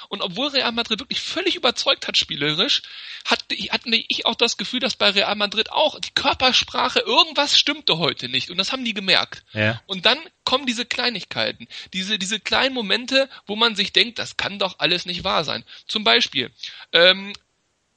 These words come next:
Speaker 1: José Mourinho wird auf die Tribüne verbannt. In seinem, wussten wir zu dem Zeitpunkt ja nicht, letzten Spiel.
Speaker 2: <laughs>
Speaker 1: Und auch José Mourinho ist ja eine Person, an denen sich die Geister scheiden.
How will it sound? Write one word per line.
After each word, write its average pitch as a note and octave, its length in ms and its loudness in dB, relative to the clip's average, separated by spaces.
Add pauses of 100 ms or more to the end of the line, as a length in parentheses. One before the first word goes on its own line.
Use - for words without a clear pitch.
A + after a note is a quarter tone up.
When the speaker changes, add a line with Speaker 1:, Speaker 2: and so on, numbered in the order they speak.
Speaker 1:
José B3 320 0
Mourinho G#3+ 500 -2 (380)
wird - 180 -2
auf G3+ 120 0
die A3 100 0
Tribüne G3+ 380 -4
verbannt. G#2+ 480 -10
In F3 140 -2
seinem, A3 380 0 (600)
wussten F3+ 340 -6
wir A3 100 0
zu A3+ 120 -4
dem G#3+ 120 -4
Zeitpunkt A3 380 -4
ja G#3+ 80 2
nicht, G#3 160 -2
letzten - 380 -2
Spiel. - 380 -2 (160)
Speaker 2:
<laughs> A#2 320 -4 (640)
Speaker 1:
Und A#3 340 2 (960)
auch A#3+ 260 4
José B3+ 180 -2
Mourinho A3+ 400 0
ist F3 160 -2
ja G3+ 120 2
eine F#3+ 180 -2
Person, F#3+ 340 -4
an F#3+ 140 -2
denen G#3 180 -2
sich G3 140 -6
die F3+ 120 -10
Geister D#3+ 360 0
scheiden. B2 340 -2